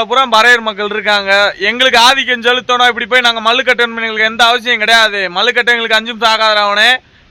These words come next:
ஒற்றுமையா அண்ணன் தம்பியா போயிட்டு இருக்கோம். நல்லா கேட்டுக்கூடாவனே, இந்த பாளையத்துல இருக்க இந்த நிர்வாகி தான் சொல்றேன், நான் நாலு அல்ல சில்லற போயிருக்காங்க. இதுல உடந்தையா ஒரு, அவர் எல்லாம் முஸ்லீம் சொல்லவே எனக்கு முஸ்லீம் தேவமாறு மாமி மச்சனை மாதிரி.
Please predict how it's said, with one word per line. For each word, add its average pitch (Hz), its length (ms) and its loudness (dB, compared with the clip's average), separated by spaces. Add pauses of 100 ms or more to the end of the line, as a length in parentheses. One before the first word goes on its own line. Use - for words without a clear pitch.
(100)
ஒற்றுமையா 262 500 0
அண்ணன் 254 220 -4
தம்பியா 247 280 0
போயிட்டு 233 240 -6
இருக்கோம். 220 380 2 (1120)
நல்லா 247 240 2 (120)
கேட்டுக்கூடாவனே, 240 680 0
இந்த 233 120 0 (100)
பாளையத்துல 247 480 2
இருக்க 226 220 -6
இந்த 214 200 -6
நிர்வாகி 254 500 0 (260)
தான் 233 180 -4
சொல்றேன், 226 320 -2
நான் 208 160 0
நாலு 240 220 4
அல்ல 269 280 2
சில்லற 240 220 -4 (100)
போயிருக்காங்க. 208 560 -2 (460)
இதுல 202 240 0
உடந்தையா 254 420 4
ஒரு, 220 140 -2 (280)
அவர் 208 260 0
எல்லாம் 233 280 0
முஸ்லீம் 220 340 -8
சொல்லவே 220 260 -2
எனக்கு 180 200 -4 (200)
முஸ்லீம் 233 440 -4
தேவமாறு 214 420 2
மாமி 220 300 0
மச்சனை 180 340 -8
மாதிரி. 165 200 -4